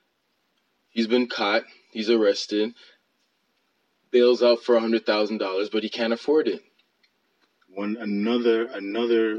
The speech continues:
Speaker 1: He's
Speaker 2: one
Speaker 1: made
Speaker 2: of
Speaker 1: millions. He's gone platinum how
Speaker 2: another
Speaker 1: many
Speaker 2: one of the
Speaker 1: times?
Speaker 2: brothers that did not
Speaker 1: He's a
Speaker 2: take care of his
Speaker 1: songwriter.
Speaker 2: money.
Speaker 1: How can he not afford a hundred thousand dollars to get himself out?
Speaker 2: Did not take care of his money. I, I hope it's a situation where his assets are seized,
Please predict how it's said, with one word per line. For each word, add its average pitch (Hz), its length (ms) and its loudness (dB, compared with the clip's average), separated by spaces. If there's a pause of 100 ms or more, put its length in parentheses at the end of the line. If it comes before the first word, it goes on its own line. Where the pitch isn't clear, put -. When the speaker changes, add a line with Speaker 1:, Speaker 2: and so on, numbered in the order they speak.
Speaker 1:
He's 127 180 -6
Speaker 2:
one 156 80 0
Speaker 1:
made 160 160 4
Speaker 2:
of 151 80 -14
Speaker 1:
millions. 160 720 4
He's 147 240 -4
gone 160 240 4
platinum 160 640 0
how 147 160 -2
Speaker 2:
another 170 100 2
Speaker 1:
many 165 120 4 (140)
Speaker 2:
one 120 60 0
of 190 140 4
the 170 40 4
Speaker 1:
times? 120 140 0
Speaker 2:
brothers 117 300 -2
that 107 160 -6
did 104 100 -8
not 98 220 -4
Speaker 1:
He's 156 100 2
a 165 80 4
Speaker 2:
take - 80 -6 (100)
care 180 360 6
of 131 60 6
his 123 100 4
Speaker 1:
songwriter. 117 100 4
Speaker 2:
money. 135 300 -2 (1120)
Speaker 1:
How 127 160 -2
can 190 180 2
he 180 80 8
not 180 180 6
afford 170 300 4
a 165 40 6
hundred 165 240 2
thousand 156 300 2
dollars 156 300 4
to 147 100 -6
get 151 140 4
himself 151 420 0
out? 160 300 2 (240)
Speaker 2:
Did 92 100 -12
not 120 380 -4
take 120 180 -2
care 120 160 2
of 113 80 -2
his 107 140 -2
money. 123 340 -4 (340)
I, 131 220 2
I 127 200 2
hope 165 340 2
it's 143 140 -2
a 127 40 4
situation 120 720 0
where 117 140 4
his 110 240 -2
assets 117 480 -2
are 104 100 -6
seized, 113 540 -10